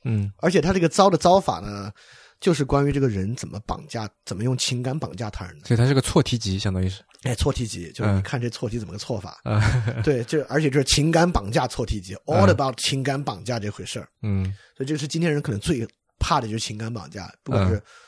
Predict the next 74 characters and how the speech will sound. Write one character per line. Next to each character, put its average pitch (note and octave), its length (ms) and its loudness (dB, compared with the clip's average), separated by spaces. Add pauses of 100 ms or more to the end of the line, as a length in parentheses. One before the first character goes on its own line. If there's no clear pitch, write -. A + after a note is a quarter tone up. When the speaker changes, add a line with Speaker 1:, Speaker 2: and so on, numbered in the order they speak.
(220)
Speaker 2:
我， - 160 -10
我 G#2+ 140 -10
们 G2+ 80 -10
说 G#2 320 -8
父 - 180 -8
母 A2 160 -8
的 G#2 120 -10
祸 A#2+ 200 -4
害 A2+ 140 -6
或 G#2+ 160 -6
者 G2+ 80 -8
P - 200 -6
U A#2 140 -2
A A2+ 80 -4
啊， G#2+ 160 -6
它 - 60 -10
某 A#2 240 -2
种 D#3+ 100 -4
程 G2+ 60 -10
度 A#2 80 -6
上 A2 80 -6
都 C3+ 100 -4
是 C3 120 -6
一 - 20 -6
种 G#2+ 100 -8
情 G#2+ 200 -8
感 B2 120 -4
绑 F2 220 -10
架。 F#2+ 180 -10 (140)
Speaker 1:
嗯， G2 320 0
Speaker 2:
它 F#3 80 2
不 - 100 2
是 A2+ 80 6
权 D3+ 220 4
力 A#3 80 6
绑 D3 100 4
架， G2 60 -6
Speaker 1:
是。 A2+ 60 -2
Speaker 2:
对 B2 80 -2
吧？ G#2+ 80 -4
你 A2+ 80 -6
老 A#2+ 160 -2
板 A2 200 -8
骂 A2+ 220 -6
你， F2+ 140 -8
那 A#2+ 80 -2
是 C3+ 80 -4
另 F#3+ 100 4
外 C#3 60 0
一 - 20 -6
回 F#2 100 -6
事 G2+ 140 -6
儿。 G#2+ 60 -2
Speaker 1:
啊， G2+ 80 -2
对， G2+ 100 0 (100)
对。 - 120 0
Speaker 2:
或 - 0 -
者 C#3 60 4
金 A#3 180 2
钱 F3+ 160 4
绑 B2+ 160 -2
架， A#2+ 140 -2
<laughs> - 40 -4
我 G3 80 6
给 G3 140 6
你 E3 180 4
一 C3 60 2
万， D#3 180 4 (100)
你 B2 60 4
干 C#3 220 6
什 C3+ 60 4
么 C3 60 6
事 - 120 -2
儿？ A2 100 0